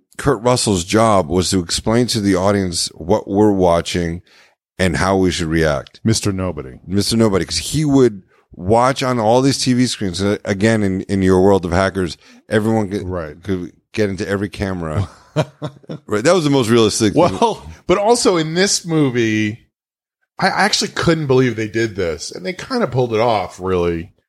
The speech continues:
Speaker 2: or at least it wasn't too bad. But at one point, Charlize Theron is, uh,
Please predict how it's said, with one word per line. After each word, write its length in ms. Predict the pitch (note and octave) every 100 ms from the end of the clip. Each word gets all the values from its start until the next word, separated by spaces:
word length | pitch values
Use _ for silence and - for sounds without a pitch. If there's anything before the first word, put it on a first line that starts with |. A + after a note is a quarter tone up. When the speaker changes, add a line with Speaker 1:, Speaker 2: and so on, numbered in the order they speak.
| _ -
Speaker 2:
or 360 | A2+ A2 G#2
at 80 | G#2+
least 220 | A2+ -
it 60 | G#2
wasn't 340 | G2+ F#2+ F2+
too 160 | - B2
bad. 400 | F2+ D#2+ D#2 D2+ _ _ _ _ _ _ -
But 180 | C3
at 220 | C3 C#3 C3
one 280 | C#3 F3
point, 560 | - F#3 E3+ B2 G#2 G2+ _ _ _ _ _ _ _
Charlize 920 | - B2 B2 A#2+ D3 D#3 C3 A2+ -
Theron 920 | B2 C#3 A#2+ C#3+ D3+ B2 A2+ B2+ F#2 _
is, 420 | G#2+ G#2+ G#2 F2+
uh, 520 | G#2+ G2 F#2+ F#2 F#2